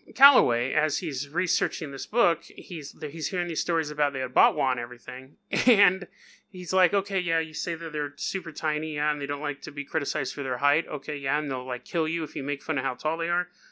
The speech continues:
Okay, yeah," and he's writing that down, and he starts to do some more research, and he realizes there is a tribe near them called the Abatwa.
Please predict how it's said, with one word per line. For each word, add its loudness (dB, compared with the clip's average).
Okay, -2
yeah," 0
and 2
he's -4
writing 2
that -2
down, 2
and -6
he -4
starts 4
to -8
do -4
some 0
more 6
research, 2
and -8
he -2
realizes 8
there 6
is -2
a 0
tribe 4
near 2
them -4
called 4
the 4
Abatwa. 2